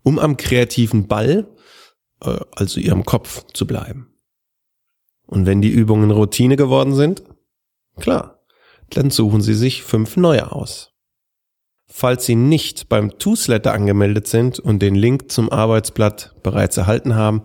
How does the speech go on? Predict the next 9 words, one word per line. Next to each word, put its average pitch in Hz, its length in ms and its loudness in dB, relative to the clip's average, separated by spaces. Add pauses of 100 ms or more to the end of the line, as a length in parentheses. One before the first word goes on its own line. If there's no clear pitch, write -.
(520)
dann - 240 0
finden 139 380 -2
Sie 123 380 -4
alle 127 520 0
Arbeitsblätter 98 800 -2
auch 107 160 0
direkt 110 460 -2
im 107 220 2
Netz. - 480 -4